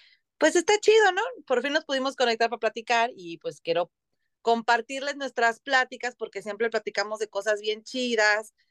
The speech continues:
siempre aprendemos la una de la otra, siempre chillamos o nos reímos juntas, siempre pasan cosas padres. Y dijimos, "¿Por qué no compartirlas con el mundo mundial?".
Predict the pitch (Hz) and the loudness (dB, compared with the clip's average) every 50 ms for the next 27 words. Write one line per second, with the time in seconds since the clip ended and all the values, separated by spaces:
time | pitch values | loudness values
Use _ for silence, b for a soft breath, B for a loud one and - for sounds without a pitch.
0 | _ _ _ - - 202 202 196 202 196 190 - 190 190 190 190 190 190 190 185 | _ _ _ -4 -2 -2 -2 0 -2 -2 -2 -4 -6 -4 -4 -6 -6 -6 -6 -2
1 | 190 180 180 185 185 175 175 180 180 175 175 185 208 226 233 233 226 226 - - | -2 -2 0 0 0 0 0 2 2 2 4 4 4 4 4 2 2 0 -2 -4
2 | 214 208 208 208 208 208 214 _ _ _ _ _ _ - - 202 190 - 175 170 | -2 0 0 0 0 -2 -6 _ _ _ _ _ _ -8 -8 -8 -6 -6 -8 -8
3 | - - 156 147 147 185 185 185 185 180 170 - 156 156 151 143 151 156 160 156 | -8 -12 -12 -4 0 0 0 2 0 -2 -2 -2 -4 -4 -4 -2 -2 -2 -2 0
4 | 160 165 165 - - 311 311 302 - 320 - 349 339 311 349 - 294 277 277 269 | -2 -6 -6 -4 -4 -4 -4 -2 -4 -2 0 0 0 0 0 -2 -2 -2 -2 -2
5 | 247 - 220 208 208 185 - - 151 143 143 147 156 151 - - 202 202 196 180 | 0 0 -2 -2 -2 -6 -4 -4 -4 -4 -4 -6 -8 -10 -10 -10 -8 -6 -2 0
6 | 220 220 220 220 220 - 226 220 - - 254 269 269 262 269 247 233 220 - - | 0 2 2 0 2 0 0 0 2 0 0 0 0 0 -2 -2 -2 -2 -2 -2
7 | - - 214 226 - - - 185 175 165 160 160 175 185 190 190 196 202 202 175 | -2 0 0 0 0 -2 -6 -4 -2 -4 -6 -6 -8 -14 -10 -6 -6 -6 -6 -6
8 | 156 139 135 127 - - | -6 0 0 0 0 0